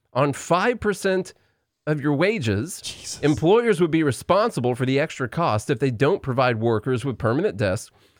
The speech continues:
Speaker 1: If workers choose to spend part of the week at home, however, the tax would be deducted from their paychecks on a per diem basis. The cost would be roughly equivalent to expenses tied to going into work,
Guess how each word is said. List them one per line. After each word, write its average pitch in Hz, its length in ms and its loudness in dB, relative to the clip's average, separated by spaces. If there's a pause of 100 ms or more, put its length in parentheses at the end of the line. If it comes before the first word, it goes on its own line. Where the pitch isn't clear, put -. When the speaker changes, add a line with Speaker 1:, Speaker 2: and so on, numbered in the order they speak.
(120)
Speaker 1:
If 135 160 2
workers 165 340 2
choose 165 300 2
to 139 100 -4
spend 151 300 0
part 147 180 2
of 170 60 -4
the 170 80 0
week 147 180 -2
at 143 100 2
home, 120 220 4
however, 110 340 2
the 107 100 -2
tax 143 360 -4
would 123 160 -2
be 113 140 -4
deducted 151 500 -2
from 170 160 0
their 170 120 0
paychecks 170 540 -2
on 165 120 0
a 156 40 2
per 143 220 -2
diem 131 320 0
basis. - 560 -4 (840)
The 107 100 -4
cost 151 280 0
would 139 60 -2
be 135 120 2
roughly 165 400 2
equivalent 151 460 2
to 127 300 0
expenses 208 680 -2
tied 180 400 0
to 185 80 0
going 208 340 2
into 220 280 2
work, 113 420 0